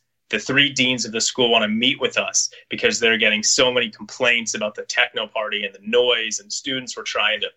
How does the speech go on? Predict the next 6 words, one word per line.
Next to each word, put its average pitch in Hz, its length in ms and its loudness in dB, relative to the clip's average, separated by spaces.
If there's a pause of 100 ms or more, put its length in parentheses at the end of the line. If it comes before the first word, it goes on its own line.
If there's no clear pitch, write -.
(140)
s-, - 280 -6
study 117 480 0
for 104 180 -12
finals, 113 760 0
and 101 100 -10 (360)
the - 80 -16